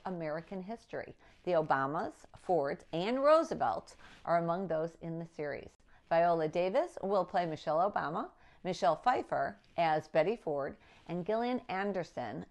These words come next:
as Eleanor Roosevelt. You know, the series delves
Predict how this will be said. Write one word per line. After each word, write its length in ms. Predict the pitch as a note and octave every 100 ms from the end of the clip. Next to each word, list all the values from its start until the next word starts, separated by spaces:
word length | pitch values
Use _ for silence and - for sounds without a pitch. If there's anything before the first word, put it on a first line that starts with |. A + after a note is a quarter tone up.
| -
as 540 | D3+ C#3 C#3 D#3 E3 -
Eleanor 460 | D#3+ E3 E3+ F3 E3+
Roosevelt. 720 | D3+ D3+ - B2 F#2 C2+ - - - - -
You 100 | A3+
know, 120 | A3+
the 160 | G3 G#3+ -
series 540 | C#4 D#4 A3+ D3 E3 - D#3+
delves 380 | F#3 F3+ D3+